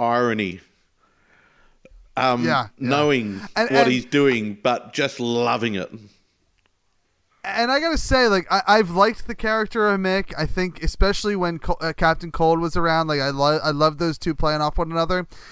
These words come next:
Speaker 2: Um, so far this season, like, I, I haven't hated Mick, uh, but, like, he was just another character on, and, and part of the team. Uh, this was the first time probably in season two for Legends that, like,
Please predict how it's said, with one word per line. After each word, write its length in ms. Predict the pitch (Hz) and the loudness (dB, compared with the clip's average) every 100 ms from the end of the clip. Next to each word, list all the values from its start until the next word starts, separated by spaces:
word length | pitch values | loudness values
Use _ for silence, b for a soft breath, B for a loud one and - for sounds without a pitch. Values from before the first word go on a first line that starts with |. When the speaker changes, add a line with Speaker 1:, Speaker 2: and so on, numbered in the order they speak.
| B B B | B B B
Speaker 2:
Um, 340 | 156 160 151 143 | 0 0 0 0
so 240 | 208 214 | 2 2
far 220 | 226 226 | 4 2
this 180 | 208 202 | 2 0
season, 540 | - 196 202 226 214 | 0 -4 -2 -2 -4
like, 160 | 175 147 | -4 0
I, 80 | 165 175 | 0 2
I 40 | |
haven't 260 | 202 208 - | 2 0 4
hated 480 | - 165 180 196 185 | 6 8 6 4 2
Mick, 360 | 226 254 - - B B B | -2 -2 -4 -10 B B B
uh, 240 | 170 165 | 0 2
but, 180 | 165 185 | 4 4
like, 200 | 190 185 | 4 2
he 140 | - 233 | 0 -2
was 120 | 214 | -2
just 200 | 226 220 | -2 -2
another 260 | 202 180 170 | 0 2 4
character 500 | 185 185 180 160 151 | 6 6 2 0 0
on, 120 | 143 | 0
and, 300 | 156 143 156 | -4 -6 -4
and 80 | 147 | 0
part 220 | - 160 | 0 0
of 20 | |
the 80 | 139 | -4
team. 540 | - - 170 135 107 110 B B B 160 | -6 -4 -2 -4 -8 -14 B B B -2
Uh, 320 | 151 143 143 - | 0 0 -2 0
this 200 | 220 254 | 2 2
was 140 | 214 | -2
the 80 | 185 | -4
first 420 | - 190 180 - | -2 0 0 2
time 300 | 185 170 160 | 4 4 4
probably 340 | 165 156 156 | 4 4 2
in 100 | 151 | -2
season 520 | 135 156 156 143 139 127 | -4 -4 -2 -2 -6 -6
two 300 | - 160 147 | -2 0 0
for 140 | 143 | -2
Legends 580 | 135 135 131 143 147 - B B B - | -2 0 0 -2 -4 -8 B B B 0
that, 220 | 147 135 | 0 0
like, 280 | 151 160 | -2 -2